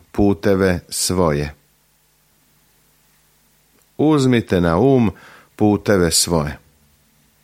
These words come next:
Doslovno je to ovako: „Srcem ispitajte puteve svoje, vidite šta vam se dešava.” A onda prelazi na detalje.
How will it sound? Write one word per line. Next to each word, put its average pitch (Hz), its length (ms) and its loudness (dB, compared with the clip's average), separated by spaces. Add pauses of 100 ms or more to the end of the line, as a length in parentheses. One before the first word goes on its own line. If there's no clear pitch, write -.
(920)
Doslovno 107 800 0
je 76 100 -2
to 90 460 -2 (400)
ovako: 90 580 -4 (1300)
„Srcem 165 560 0
ispitajte 131 680 0
puteve 110 580 0
svoje, 87 500 0
vidite 107 720 0
šta - 300 -2
vam 85 200 -2
se 85 200 -2
dešava.” 82 600 -2 (1700)
A 85 200 -2
onda 123 380 0 (520)
prelazi 87 540 0
na 87 140 0
detalje. 90 720 -4